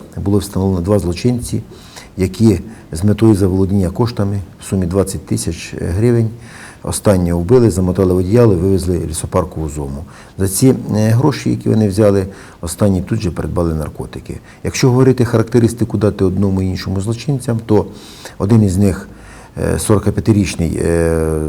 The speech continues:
за спиною в нього двадцять років позбавлення волі, о, вживає наркотики, а інший, е, молодий, двадцять п'ять років,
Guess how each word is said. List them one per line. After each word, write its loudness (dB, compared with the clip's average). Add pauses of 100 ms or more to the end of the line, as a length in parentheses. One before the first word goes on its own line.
за 2
спиною 4
в 0
нього -2 (280)
двадцять 2
років -2
позбавлення 0
волі, 0 (640)
о, -4
вживає 4
наркотики, 0 (220)
а 0
інший, 2 (280)
е, 0
молодий, 4 (140)
двадцять 0
п'ять 0
років, 2